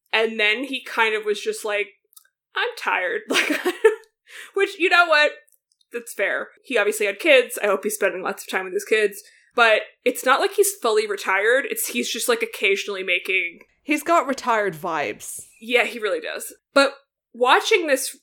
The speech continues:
Speaker 1: so strongly reminded me of when he was, like, the biggest movie star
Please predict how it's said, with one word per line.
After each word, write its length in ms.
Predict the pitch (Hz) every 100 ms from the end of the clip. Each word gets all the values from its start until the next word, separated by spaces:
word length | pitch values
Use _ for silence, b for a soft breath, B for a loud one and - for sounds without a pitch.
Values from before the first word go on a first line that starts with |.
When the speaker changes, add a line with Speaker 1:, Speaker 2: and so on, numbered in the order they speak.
| -
Speaker 1:
so 560 | - - - 277 285 302
strongly 600 | - 269 240 240 247 233
reminded 560 | 214 220 208 220 208
me 400 | 190 180 147 - -
of 200 | 214 214
when 280 | 208 220
he 180 | 233 247
was, 280 | 214 196 208
like, 200 | 202 196
the 60 | 202
biggest 360 | 190 180 196 -
movie 240 | 196 180
star 520 | 139 - 165 156 147